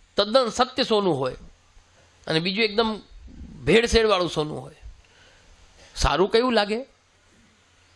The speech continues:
કયું ગમે? બેના પીંડા પડ્યા હોય, તમને ઉપાડવાનું કહે, તમે કયો ઉપાડો? કે ભેળવાળો ઉપાડો?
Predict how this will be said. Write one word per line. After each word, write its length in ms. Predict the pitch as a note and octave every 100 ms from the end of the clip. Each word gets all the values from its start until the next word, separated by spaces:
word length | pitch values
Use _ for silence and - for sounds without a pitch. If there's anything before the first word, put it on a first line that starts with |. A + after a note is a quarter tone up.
| _ _ _ _ _ -
કયું 240 | E3 A#3+
ગમે? 260 | F3+ D#3+ F#3+ - _ _ _ _ _ C4+ C4 - - - - - - -
બેના 260 | D#3 G#3 G3+
પીંડા 300 | F#3 G#3+ A3
પડ્યા 300 | G#3 A#3 B3
હોય, 260 | F#3+ E3+ - _ _ _ _
તમને 200 | E3+ G3+
ઉપાડવાનું 520 | F3+ F3 A3 A3 G#3
કહે, 140 | A3 G3
તમે 200 | F3 F3+
કયો 240 | G3 A#3+
ઉપાડો? 360 | G#3+ G#3+ A#3+ D4 _ _ _ _ _ _ _ _ _ _ - - - - - - - - - - - - - - - - - - -
કે 80 | D3+
ભેળવાળો 480 | C#3 G3 A3+ A3
ઉપાડો? 360 | A3 G#3+ F3 D3+